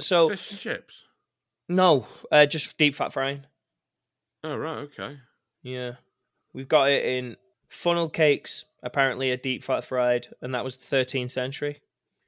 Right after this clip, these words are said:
Speaker 2: Wow.
Speaker 1: So, yeah, a big history of deep fat frying. And then French fries, of course, eighteenth century. So,
Speaker 2: Well, a, a lovely gift we got from the French.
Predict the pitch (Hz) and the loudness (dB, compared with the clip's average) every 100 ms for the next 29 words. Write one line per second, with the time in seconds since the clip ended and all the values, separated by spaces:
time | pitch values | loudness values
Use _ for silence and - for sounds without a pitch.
0 | _ _ 101 127 143 214 - _ _ _ | _ _ -10 0 0 0 -6 _ _ _
1 | 120 127 147 - 156 - - 139 135 135 | -8 -2 -2 -2 -8 -8 -4 -2 -2 -4
2 | _ - 143 135 123 - 143 190 165 _ | _ -8 -8 -4 -4 -2 -4 -4 -10 _
3 | _ _ _ _ _ _ _ _ _ _ | _ _ _ _ _ _ _ _ _ _
4 | _ _ _ _ _ _ _ _ _ - | _ _ _ _ _ _ _ _ _ -8
5 | 139 143 - 160 156 135 120 123 117 131 | -2 0 4 4 6 6 6 6 4 6
6 | 139 - - 135 147 135 160 156 156 151 | 6 4 -2 -4 -2 -2 -2 -2 -6 -10
7 | _ _ 123 123 127 _ _ _ - - | _ _ -10 -10 -12 _ _ _ -12 0
8 | 139 95 92 _ _ - 127 117 123 135 | 2 2 -2 _ _ -12 -12 -10 -6 -6
9 | 127 131 139 - 131 127 - 143 135 135 | -6 -8 -8 -8 -8 -8 -8 -14 -8 -8
10 | - - - | -8 -12 -20